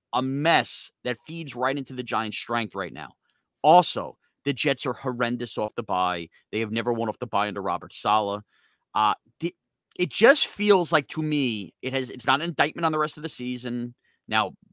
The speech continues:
you know, Sunday night, you could get a tuned up Sean saying we're going to the playoffs, but I'm just saying this screams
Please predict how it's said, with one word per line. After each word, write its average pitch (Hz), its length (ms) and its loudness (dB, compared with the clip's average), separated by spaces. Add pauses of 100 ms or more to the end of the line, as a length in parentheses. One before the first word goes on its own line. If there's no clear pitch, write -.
(180)
you 107 140 -6
know, - 120 -6
Sunday 113 300 0
night, 120 160 2
you 98 80 -12
could 117 120 -8
get 101 120 -6
a 98 40 -8
tuned 123 300 -2
up 113 120 0
Sean 113 280 -4
saying 104 220 -4
we're 101 80 -6
going 104 100 0
to 95 60 -4
the - 80 -8
playoffs, 143 480 6
but 160 160 6
I'm 185 100 2
just 180 240 -2
saying 147 400 2 (580)
this 156 400 6
screams 147 1200 0